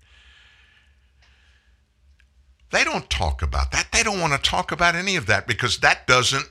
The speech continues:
sound like it's gonna ramp up the people and get people so angry that they'll do whatever it takes to give them the power, them being Chuck Schumer, Nancy Pelosi, and other people in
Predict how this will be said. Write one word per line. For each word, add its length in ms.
sound 640
like 340
it's 160
gonna 340
ramp 540
up 220
the 80
people 420
and 160
get 220
people 340
so 380
angry 340
that 240
they'll 220
do 400
whatever 440
it 160
takes 360
to 260
give 400
them 280
the 100
power, 560
them 360
being 260
Chuck 260
Schumer, 420
Nancy 380
Pelosi, 640
and 120
other 260
people 440
in 240